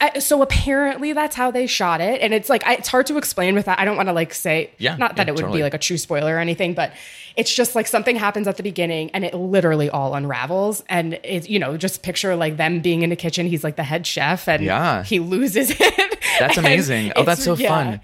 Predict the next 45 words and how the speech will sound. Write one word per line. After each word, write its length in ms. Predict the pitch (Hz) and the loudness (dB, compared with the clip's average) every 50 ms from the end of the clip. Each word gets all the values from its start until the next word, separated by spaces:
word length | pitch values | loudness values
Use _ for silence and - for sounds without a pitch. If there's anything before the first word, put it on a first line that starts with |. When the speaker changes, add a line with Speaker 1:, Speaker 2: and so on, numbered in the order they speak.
| - - - | -10 -4 -4
Speaker 1:
it's 180 | 262 - 220 | -4 -4 -4
Speaker 2:
I 100 | 208 190 | -10 -6
Speaker 1:
really, 160 | 208 - 185 | -2 0 2
Speaker 2:
love 200 | 185 185 202 202 | 4 4 2 2
Speaker 1:
really 240 | 202 196 190 180 175 | 0 -2 -4 -4 -6
good. 380 | - 180 151 135 110 151 208 - _ - | -4 -6 -6 -6 -6 -8 -12 -10 _ -4
Speaker 2:
I 60 | 170 | -2
will 140 | 175 165 202 | -2 -2 -2
say 200 | - - 185 185 | -2 0 2 2
I 60 | 170 | 2
like 260 | 143 127 120 127 131 - | 2 4 2 2 2 0
that 140 | 147 135 - | -4 -4 -2
you, 400 | 127 123 120 123 123 123 123 113 | -2 -2 0 0 0 0 -2 0
the 100 | 113 123 | 0 2
way 80 | 117 | 2
you 80 | 110 107 | 2 2
described 380 | 101 104 - - 107 98 87 107 | 0 -2 -2 0 0 0 2 0
it, 140 | 101 - - | -4 -4 -4
way, 320 | 104 110 104 101 101 95 | -2 0 2 4 4 2
the 100 | 90 107 | 2 2
way 140 | 98 95 95 | 2 2 2
that 80 | 95 95 | 2 0
it's, 100 | 92 - | -2 -4
like, 140 | 95 95 | -4 -4
the 80 | - 107 | -4 -6
chaos 340 | - - 98 87 85 87 - | -6 -4 -2 -2 -2 -2 -4
of 80 | 82 | -6
a 60 | - - | -8 -8
kitchen, 320 | - 92 - - 101 95 | -8 -8 -8 -8 -6 -6
because 180 | 104 104 117 - | -4 -4 -2 -2
I 60 | 110 | -4
feel 180 | - - 143 | -2 0 0
like 120 | - - - | 2 2 2
Speaker 1:
Yeah. 120 | 262 214 | 2 2
Speaker 2:
that's, 240 | 110 107 110 - - | 0 0 -2 -2 -2
like, 120 | 117 113 | -4 -4
w-, 180 | - 107 107 - _ _ - - - - | -4 -6 -14 -14 _ _ -20 -14 -6 -4
that's 180 | 170 196 - | -4 -2 -2
what, 200 | 190 220 202 - _ _ _ - | -2 -4 -4 -4 _ _ _ -6
you 100 | 135 131 | -4 -2
know, 100 | 104 95 | -2 0
like, 240 | 98 95 - - - | 0 -2 -4 -6 -12
w-, 200 | - 117 135 - - | -12 -12 -10 -10 -8
why 220 | 127 120 123 127 | -2 0 0 0
people 340 | 120 131 117 113 110 104 | 0 -2 -4 -4 -6 -8